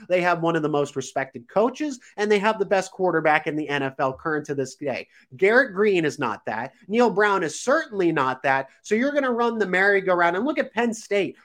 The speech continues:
falling asleep trying to watch this clown show get ready to line up at the line of scrimmage. If they wanted to do that, if they were up thirty-one to thirteen and they did that, maybe, okay? That's the only situation you can do that if you're a really good football team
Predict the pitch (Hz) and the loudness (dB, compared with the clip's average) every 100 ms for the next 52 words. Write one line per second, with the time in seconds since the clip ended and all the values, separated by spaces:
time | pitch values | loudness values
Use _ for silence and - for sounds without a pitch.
0 | _ 196 208 208 185 156 - 202 208 135 | _ 6 6 6 2 0 -4 -2 -2 -2
1 | 190 196 180 156 170 175 - 156 - - | -4 -2 -2 0 0 0 -4 -8 -8 2
2 | 175 180 185 170 - 135 127 160 165 165 | 4 4 2 -4 0 0 2 -2 0 0
3 | 175 165 151 151 151 151 151 139 131 135 | 0 0 0 0 0 0 -4 -6 -2 -2
4 | 127 120 - 147 110 - _ _ _ 190 | -2 -6 -8 -6 -6 -10 _ _ _ 0
5 | 190 190 185 302 311 277 233 170 160 170 | 0 0 -2 0 0 -2 -2 -4 0 2
6 | 170 160 147 165 180 185 156 165 - 180 | 2 0 -2 -2 0 -2 0 -2 -2 -4
7 | 175 165 160 165 147 - 143 139 156 147 | -2 -2 -2 -2 -4 -6 -8 -8 -12 -10
8 | 147 147 _ - 143 147 151 147 151 151 | -10 -14 _ -12 -6 -6 -6 -6 -6 -2
9 | 147 147 - _ _ 147 175 180 143 - | -2 -2 -6 _ _ -14 -6 -4 -4 -8
10 | - _ _ _ 156 156 175 196 _ _ | -20 _ _ _ -8 -2 -2 -4 _ _
11 | _ _ _ _ _ 170 170 190 196 202 | _ _ _ _ _ -12 -4 -2 -2 -2
12 | 190 180 175 175 165 165 151 147 143 139 | -4 -4 -2 0 0 -2 -6 -6 -4 -4
13 | 143 120 127 147 151 170 151 151 175 175 | -2 -4 -4 -4 -2 0 0 0 0 0
14 | 170 165 170 165 151 139 135 143 135 135 | -2 -2 -2 0 2 0 0 -6 -6 -8